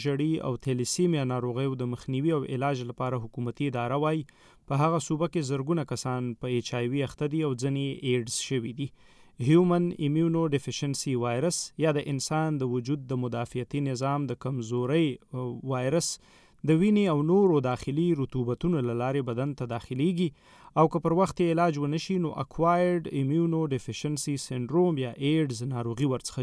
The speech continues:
جوړیږي چې بیا یې علاج شونی نه دی. دا ناروغي د وجود د مدافعتي نظام د خرابوالي ښکارندویي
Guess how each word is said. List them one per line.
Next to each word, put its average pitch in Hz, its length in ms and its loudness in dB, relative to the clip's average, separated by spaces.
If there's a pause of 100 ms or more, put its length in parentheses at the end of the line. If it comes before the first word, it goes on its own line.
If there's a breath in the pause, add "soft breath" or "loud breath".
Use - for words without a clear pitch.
جوړیږي 170 400 2 (380 soft breath)
چې - 160 2
بیا 190 160 6
یې 170 100 2 (140)
علاج 139 400 0
شونی 131 380 -4
نه 123 100 -6
دی. 127 100 -8 (420)
دا 165 200 4
ناروغي 165 420 4
د 160 140 2
وجود 151 380 2
د 160 200 4
مدافعتي 131 680 -2
نظام 143 400 -2
د - 100 -8
خرابوالي 131 560 0
ښکارندویي 135 540 0